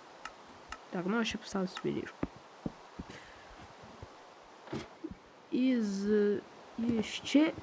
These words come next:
з дому не виходити поки що. Що тут селян стоїть? Чого він там стоїть?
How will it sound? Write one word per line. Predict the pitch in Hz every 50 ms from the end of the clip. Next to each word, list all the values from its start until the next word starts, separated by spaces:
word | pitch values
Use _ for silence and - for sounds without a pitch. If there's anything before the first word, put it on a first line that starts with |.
| - -
з | - 190 185
дому | 180 196 247 285 285 277 247 202
не | 190 190 214 226
виходити | 214 196 - - - 165 160 - - - -
поки | 156 160 - -
що. | - - - - - - - - - - - - - - - - - - - - - - - - - -
Що | - 226
тут | - 330 311 -
селян | - - - - - 262 208 165 165
стоїть? | 160 - - - 156 165 - -
Чого | - - 208 247
він | 277
там | 277 320 302
стоїть? | 302 - - - 285 240 185 160 160 - - - -